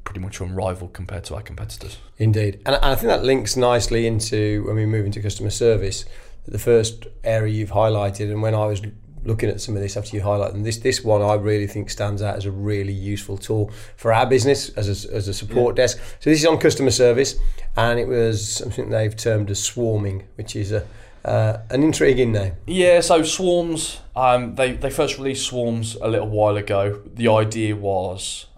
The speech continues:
Speaker 1: um, very much o-, off a case as an example. You've got this complex case and it needs more than just the person that's owning the case to get involved. And typically we might go and reassign a case to somebody and it gets reassigned to somebody else, and then somebody else comes in and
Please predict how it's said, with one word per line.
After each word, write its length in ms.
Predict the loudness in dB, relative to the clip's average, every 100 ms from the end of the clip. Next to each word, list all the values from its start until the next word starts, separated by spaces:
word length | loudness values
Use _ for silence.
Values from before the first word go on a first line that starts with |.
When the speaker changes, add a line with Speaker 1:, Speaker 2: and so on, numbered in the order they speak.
| -8
Speaker 1:
um, 220 | -6 -2
very 140 | 0
much 280 | 0 -2 -6 -10
o-, 220 | -10 -8
off 160 | -8 -10
a 40 |
case 560 | -8 -6 -6 -6 -8 -8
as 100 | -8
an 80 | -8
example. 600 | -4 -4 -4 -6 -6 -8 -14 -18 -18 -6
You've 180 | -2 2
got 180 | 2 2
this 100 | -2
complex 440 | -2 -2 -2 -4
case 460 | -2 -2 -2 -8 -8 -6
and 140 | -6
it 80 | -4
needs 180 | -6 -6
more 120 | -6
than 160 | -6 -6
just 180 | -8 -10
the 60 |
person 360 | 0 0 0 -2
that's 100 | -2
owning 240 | -2 -2
the 60 | -6
case 320 | -8 -8 -8
to 180 | -10 -10
get 240 | -6 -6
involved. 440 | -4 -4 -4 -4 -6
And 140 | -4
typically 720 | -2 -2 -4 -2 2 2 -2 -12 -20 -20 -20 0
we 140 | 2
might 240 | 6 4 2
go 140 | -2
and 120 | -2
reassign 440 | -2 -2 2 2 2
a 40 |
case 260 | -2 -4 -4
to 80 | -6
somebody 360 | -6 -6 -4 -6
and 80 |
it 40 | -6
gets 180 | -8 -6
reassigned 340 | -4 -4 -6
to 60 | -6
somebody 160 | -4
else, 200 | -4 -4
and 80 | -4
then 100 | -4
somebody 240 | -4 -2 -2
else 120 | -2
comes 360 | -4 -4 -4
in 120 | -4 -4
and 240 | -6